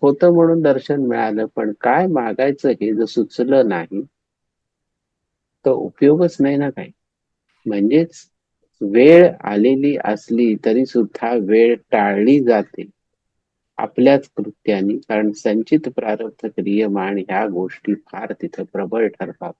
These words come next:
म्हणून. तर ह्या दोघांना जेव्हा दर्शन झालं, वासुदेवराव थत्ते आणि त्यांच्या पत्नींना,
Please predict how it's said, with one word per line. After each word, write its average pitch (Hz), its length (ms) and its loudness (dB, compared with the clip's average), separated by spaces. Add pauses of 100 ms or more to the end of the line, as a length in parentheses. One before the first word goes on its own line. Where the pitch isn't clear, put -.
म्हणून. - 540 -10 (4000)
तर 214 200 6 (560)
ह्या 135 300 6
दोघांना 170 840 6
जेव्हा 131 260 2
दर्शन 123 540 0
झालं, 110 340 -4 (460)
वासुदेवराव 120 720 4
थत्ते 117 420 -4
आणि 104 200 -2
त्यांच्या 95 400 -4
पत्नींना, 92 560 -6